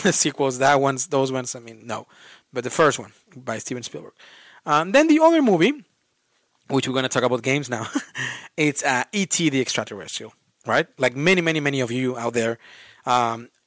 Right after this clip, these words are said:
have very beautiful memories with this movie, just as I do. Um, I even remember, like, uh, was it, like, last Super Bowl or, like, two Super Bowls ago, um, they brought the main character that played Elliot to do a promo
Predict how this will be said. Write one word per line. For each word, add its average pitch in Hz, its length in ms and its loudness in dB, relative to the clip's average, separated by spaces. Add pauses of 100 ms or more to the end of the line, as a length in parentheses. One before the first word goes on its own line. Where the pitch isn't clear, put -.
have 123 240 0
very 135 500 2
beautiful 127 520 -4
memories 113 440 -8
with 113 140 -12
this 110 180 -12
movie, 110 280 -14
just 113 280 -6
as 110 100 -8
I - 40 -8
do. 139 220 -2 (560)
Um, 113 460 0 (140)
I 131 60 0
even 139 180 0
remember, 139 400 0
like, 123 240 -2
uh, 117 300 -6
was 120 180 -6
it, 131 220 -8
like, 120 240 -10
last 123 220 0
Super 147 300 -2
Bowl 135 240 4
or, 123 120 -2
like, 117 180 -10
two 131 380 -6 (380)
Super 151 300 0
Bowls 123 280 0
ago, 127 420 4 (440)
um, 117 480 0
they 123 140 -2
brought 120 340 -2
the 123 220 -8
main 143 260 -4
character 135 360 0
that 123 100 0
played 123 240 -4
Elliot 131 400 0
to 127 120 -8
do 127 240 0
a 117 100 0
promo 143 560 0